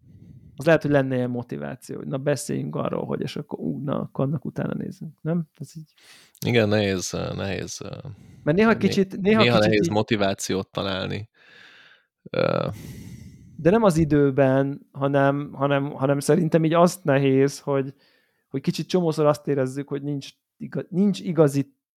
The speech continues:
Speaker 1: téma, vagy szóval, hogy ugye mivel nek-, ez a podcast nem olyan, mint mondjuk a videójátékok, vagy a,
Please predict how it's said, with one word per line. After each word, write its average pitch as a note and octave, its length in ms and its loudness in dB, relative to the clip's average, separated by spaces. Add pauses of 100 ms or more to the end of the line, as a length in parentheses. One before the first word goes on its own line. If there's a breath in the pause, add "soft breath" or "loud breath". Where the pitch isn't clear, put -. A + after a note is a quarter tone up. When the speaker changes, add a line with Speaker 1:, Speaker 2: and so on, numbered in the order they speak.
(680)
Speaker 1:
téma, C#3 720 0
vagy C3 340 -6 (100)
szóval, C3 300 -4
hogy C3+ 300 -6 (840 soft breath)
ugye C#3+ 160 2
mivel D#3 260 6
nek-, E3 180 4
ez F3 140 2
a E3+ 40 6
podcast E3 360 0
nem F#3+ 160 4
olyan, C#3+ 280 2
mint C#3 220 -2
mondjuk C3+ 260 -4
a C#3 60 0
videójátékok, B2+ 1040 -2
vagy B2+ 240 -2
a, A#2+ 240 0